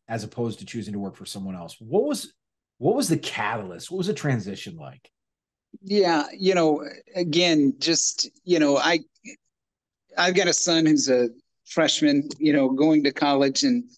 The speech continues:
Speaker 2: you know, "Dad, I don't know what I wanna do." I'm like, "Hey, buddy, it's okay. You know, we'll figure it out and you'll figure it out along the way." And that's kind of my approach to it. You know, I didn't really know what I wanted to do. I just knew that there was something in me that wanted to be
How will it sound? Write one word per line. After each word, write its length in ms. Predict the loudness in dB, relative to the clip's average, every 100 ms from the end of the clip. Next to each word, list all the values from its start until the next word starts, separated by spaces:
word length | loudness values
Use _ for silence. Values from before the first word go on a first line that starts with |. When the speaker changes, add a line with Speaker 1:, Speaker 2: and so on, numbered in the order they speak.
| _
Speaker 2:
you 120 | 0
know, 200 | 0 -2 -4 _
"Dad, 240 | 0 4 4
I 80 |
don't 160 | 4 4
know 120 | 4
what 160 | 4 4
I 40 |
wanna 240 | 2 -2 0
do." 260 | 0 2
I'm 140 | 0 0
like, 180 | 0
"Hey, 200 | 0 0
buddy, 320 | 2 -2 -2 -2
it's 220 | -2 2
okay. 400 | 0 2 0 0
You 240 | 2 2
know, 160 | 4 2
we'll 180 | 2 0
figure 380 | 2 0 2 2
it 80 |
out 320 | 2 2 2 0
and 280 | -2 0 0
you'll 240 | 2 2
figure 320 | 2 0 0
it 80 | 2
out 240 | 2 0 -4 -6
along 340 | -2 0 0
the 80 | 0
way." 360 | 2 4 4 2
And 160 | 2
that's 180 | 2 0
kind 200 | 0 2
of 60 | 2
my 180 | 2
approach 480 | 0 0 -2 0 0
to 160 | 2 2
it. 100 | 2
You 140 | 0
know, 220 | 2 0 0
I 100 | 0
didn't 200 | 2 2
really 220 | 2 4
know 160 | 4 2
what 200 | 2 2
I 60 |
wanted 240 | 4 4 2
to 60 | 2
do. 240 | 2 2
I 160 | 0 0
just 240 | -2 0
knew 300 | 2 4 4
that 220 | 2 -2 -4 -20 -20 _ _ _
there 100 | 0
was 160 | 2 2
something 380 | 0 2 2 4
in 160 | 4
me 140 | 2 2
that 180 | 0 -2
wanted 400 | -2 2 2 2
to 80 | 0
be 540 | 0 2 4 2 -2